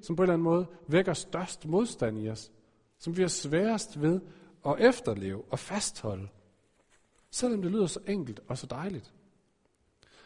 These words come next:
Så hos jøderne, der har de oplegnet en kæmpestor, lang række af nejer. Af ting, man siger nej til på sabbaten. Du må ikke tilberede mad.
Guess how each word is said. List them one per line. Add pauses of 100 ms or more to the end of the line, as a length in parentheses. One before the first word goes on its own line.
(1120)
Så (340)
hos
jøderne,
der
har
de
oplegnet
en
kæmpestor, (440)
lang (200)
række (280)
af
nejer. (400)
Af
ting,
man
siger
nej
til (360)
på
sabbaten.
Du
må
ikke
tilberede
mad.